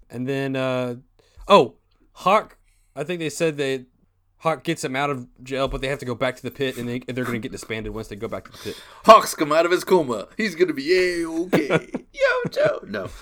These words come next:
Speaker 2: Yeah, he's in a wheelchair, kinda. And, and, and Snake Eyes is escort-, Snake Eyes didn't get, uh, apprehended. He saw them getting arrested, and then he hid before he did some quick text messaging on his little Leela armband.
Speaker 1: Yeah.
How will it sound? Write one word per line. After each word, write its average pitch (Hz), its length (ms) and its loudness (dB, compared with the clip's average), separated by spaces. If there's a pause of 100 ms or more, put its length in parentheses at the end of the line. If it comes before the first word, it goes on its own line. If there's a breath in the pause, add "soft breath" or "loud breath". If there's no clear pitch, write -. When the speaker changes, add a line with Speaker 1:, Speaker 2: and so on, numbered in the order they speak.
(200 loud breath)
Speaker 2:
Yeah, - 180 2
he's 160 200 -2
in 190 80 2
a 165 40 0
wheelchair, 147 640 0 (300)
kinda. 107 360 -2 (1000 loud breath)
And, 180 220 2
and, 196 220 4
and 165 320 -8
Snake 165 360 -8
Eyes 165 260 -2
is 131 120 -14
escort-, 135 360 -8
Snake 208 240 0
Eyes 165 160 4
didn't 127 260 -4
get, 98 280 -6
uh, 92 240 -4 (680)
apprehended. 107 580 -4
He 139 100 -10
saw 139 200 2
them 131 140 -2
getting 123 220 -2
arrested, 113 380 -2
and 104 100 -8
then 107 120 -6
he 104 160 -6
hid 104 300 -2
before 101 260 -10
he 104 100 -4
did 98 240 -8
some - 160 -14
quick - 260 -10
text - 240 -14
messaging 95 520 -10
on 92 80 -10
his 92 220 -12
little 92 300 -8
Leela 92 420 -8 (220)
armband. 95 340 -8
Speaker 1:
Yeah. 92 140 -8